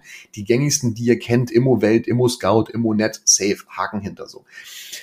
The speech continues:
Ähm, wir haben eine Kooperation mit, ähm, mit einer Plattform, mit einem Startup aus Berlin,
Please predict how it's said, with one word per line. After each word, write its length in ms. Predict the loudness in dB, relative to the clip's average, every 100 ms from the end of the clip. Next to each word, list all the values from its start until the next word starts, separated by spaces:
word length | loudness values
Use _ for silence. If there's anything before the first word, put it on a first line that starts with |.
| _
Ähm, 380 | 0 2 2 -2 -4
wir 260 | 0 2
haben 120 | 4
eine 80 | 2
Kooperation 960 | 0 0 2 0 -2 0 0 0 -4 -12 _ _ _ _ _ -14 0
mit, 340 | 0 0 -4 2
ähm, 400 | 4 4 2 0
mit 140 | -2
einer 160 | 0 0
Plattform, 760 | -2 -4 -2 -2 0 0 0 -4
mit 140 | -6
einem 80 | -6
Startup 460 | -2 -2 0 -2
aus 240 | -2 -6 -2
Berlin, 480 | -4 -4 -4 -6